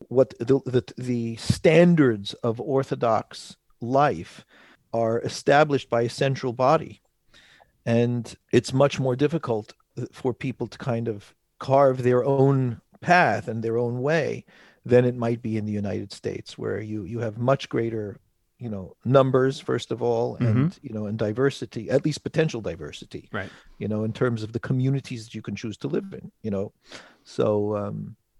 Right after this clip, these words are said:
Speaker 1: it's more concentrated here to a degree.
Speaker 2: And does that push it further to the right, or does that keep it from moving towards the direction of
Speaker 1: No, it
Speaker 2: strictness?
Speaker 1: tends, it's, it's tending towards the right.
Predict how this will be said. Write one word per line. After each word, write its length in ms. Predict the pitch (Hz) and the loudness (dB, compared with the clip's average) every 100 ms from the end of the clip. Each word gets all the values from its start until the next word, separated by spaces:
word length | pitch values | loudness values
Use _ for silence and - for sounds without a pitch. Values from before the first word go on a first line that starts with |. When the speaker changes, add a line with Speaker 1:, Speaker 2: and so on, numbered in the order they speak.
| - | -6
Speaker 1:
it's 100 | - | -2
more 120 | 151 135 | -2 -2
concentrated 840 | - 170 151 147 - 107 90 82 | 0 2 2 -2 -4 -6 -6 -10
here 280 | - - - | -12 -12 -14
to 140 | - 92 | -16 -14
a 40 | |
degree. 320 | - - - - | -14 -16 -8 2
Speaker 2:
And 100 | 135 | 2
does 100 | 117 | 6
that 180 | 135 - | 4 4
push 200 | 143 139 | 0 -2
it 60 | |
further 280 | - 139 131 | 0 0 2
to 120 | - | 0
the 100 | 135 | 0
right, 180 | 131 175 | 2 2
or 120 | 151 | 2
does 100 | 131 | 0
that 160 | 123 120 | 0 -4
keep 280 | - 214 - | -2 0 0
it 100 | 143 | 0
from 160 | 139 127 | 2 4
moving 480 | 135 123 117 113 - - | 4 4 4 2 -2 -6
towards 420 | - 127 123 101 | 0 2 2 -2
the 100 | 127 | -2
direction 340 | 117 113 - 180 | 0 0 4 4
of 60 | |
Speaker 1:
No, 40 | 160 | 4
it 20 | |
Speaker 2:
strictness? 440 | 156 - - - | -2 -4 -6 -8
Speaker 1:
tends, 400 | - 170 170 - - | 0 2 2 -2 -6
it's, 240 | 147 - - | -4 -8 -8
it's 200 | 170 - | -8 0
tending 340 | 190 160 170 | 2 4 2
towards 320 | 170 160 160 160 | 0 0 0 0
the 80 | |
right. 320 | 175 - - | 0 0 -4